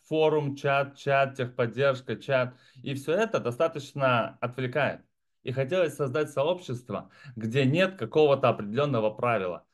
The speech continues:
где все люди могут заходить, по-, спокойно приглашать и выбирать себе любого человека, с кем они хотят работать. Именно для этого я и создал сообщество Хэш семь. Это то сообщество, где нету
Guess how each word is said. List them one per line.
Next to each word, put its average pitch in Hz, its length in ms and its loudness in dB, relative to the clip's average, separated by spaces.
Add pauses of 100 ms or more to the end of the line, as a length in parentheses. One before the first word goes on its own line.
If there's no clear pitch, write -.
(180)
где 120 220 0
все 143 360 0
люди 147 340 4
могут 117 380 2
заходить, 127 720 -2 (300)
по-, 143 300 0
спокойно 143 560 4
приглашать 123 680 4
и 151 100 0
выбирать 135 720 2
себе 101 400 -8 (200)
любого 123 500 4
человека, 107 440 2
с - 120 -20
кем 139 180 2
они 117 120 2
хотят 110 360 -2
работать. 98 500 -4 (320)
Именно 156 320 4
для 117 220 4
этого 147 260 4
я 113 160 2
и 104 40 -2
создал 113 580 0 (180)
сообщество 107 640 0
Хэш 110 180 -6
семь. - 280 -4 (460)
Это 147 240 4
то 180 200 6
сообщество, 165 640 4
где 110 200 2
нету 156 460 2